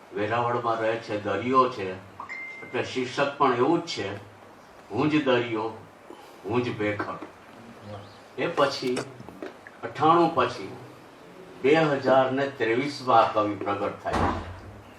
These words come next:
આ ગુપ્તવાસ જુઓ એનો, અને એ પાતાળ પ્રવેશ કરી અને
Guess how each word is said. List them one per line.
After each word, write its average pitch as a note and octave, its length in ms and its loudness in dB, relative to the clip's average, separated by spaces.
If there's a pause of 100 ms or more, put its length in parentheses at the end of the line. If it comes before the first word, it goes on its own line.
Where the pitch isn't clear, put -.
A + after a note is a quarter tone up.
(520)
આ - 60 -2
ગુપ્તવાસ C#3+ 840 4
જુઓ C3 280 4
એનો, G#2 340 0 (920)
અને B2+ 160 0
એ D#3+ 520 2 (400)
પાતાળ C#3+ 480 6
પ્રવેશ B2+ 440 2
કરી G#2 340 -2 (580)
અને B2+ 300 0